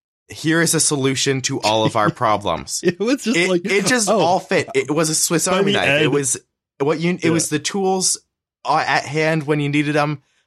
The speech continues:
Speaker 1: but
Speaker 2: It kinda,
Speaker 1: always
Speaker 2: it
Speaker 1: just a
Speaker 2: fit
Speaker 1: little bit
Speaker 2: within
Speaker 1: off.
Speaker 2: the universe. It fit within the universe, whereas, like, at, by the end, it's like, "Oh, we need to do something." And Socks is like, "I can do it." I'm like, "Oh, of course Socks can do that."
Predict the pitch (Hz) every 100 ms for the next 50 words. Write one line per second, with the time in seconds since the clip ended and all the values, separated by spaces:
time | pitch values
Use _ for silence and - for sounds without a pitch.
0 | - 180 - _ _ _ _ _ _ _
1 | _ _ _ _ _ _ _ _ 165 190
2 | 196 - - 190 185 180 180 214 165 185
3 | 147 135 143 147 170 202 - - 143 180
4 | - 175 180 139 131 143 185 - 151 139
5 | 139 131 139 135 139 135 113 117 143 156
6 | _ _ _ _ _ 147 143 127 143 147
7 | 151 147 160 139 113 101 113 131 117 110
8 | 110 180 151 147 135 208 170 - 151 -
9 | 208 202 - - - 127 117 127 113 110
10 | 127 131 117